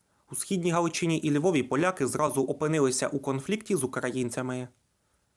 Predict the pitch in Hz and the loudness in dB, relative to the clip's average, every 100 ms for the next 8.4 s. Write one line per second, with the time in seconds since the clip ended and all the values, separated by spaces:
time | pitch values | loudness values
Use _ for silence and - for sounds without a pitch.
0 | _ _ _ 156 160 - 160 160 180 160 | _ _ _ -6 -4 0 0 0 -2 0
1 | 156 135 131 - 135 131 123 135 135 160 | 0 0 0 -2 -2 -2 0 -2 -2 -4
2 | 147 135 143 147 147 - 139 165 - - | -2 -2 0 0 -2 -2 -2 -2 -4 -6
3 | - 135 139 175 180 - 127 123 135 139 | -4 -4 0 2 2 0 -4 -2 2 2
4 | 131 127 160 135 123 120 - 127 131 135 | 2 0 0 0 -2 -6 -4 -2 0 0
5 | 131 139 - 135 127 123 113 - 131 131 | -2 -4 -4 -2 -2 -2 -6 -4 -2 0
6 | 135 120 120 127 127 123 139 139 170 202 | -2 -2 -4 -4 -2 -2 -4 -2 2 2
7 | 185 190 156 127 120 123 123 120 - 131 | 2 0 2 0 -2 -2 -2 -6 -6 -4
8 | 127 131 123 | -2 -2 -6